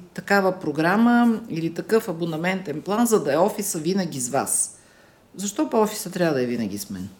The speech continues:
Защо трябва да имам потребност офиса да е винаги с мен?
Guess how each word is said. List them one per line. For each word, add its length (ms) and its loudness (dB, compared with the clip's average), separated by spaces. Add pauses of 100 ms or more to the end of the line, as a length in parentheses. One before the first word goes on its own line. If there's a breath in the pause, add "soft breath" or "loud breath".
(460)
Защо 340 2
трябва 260 4
да 80 4
имам 200 6
потребност 520 4
офиса 360 0
да 100 2
е 20 2
винаги 360 -2
с 120 -10
мен? 180 -8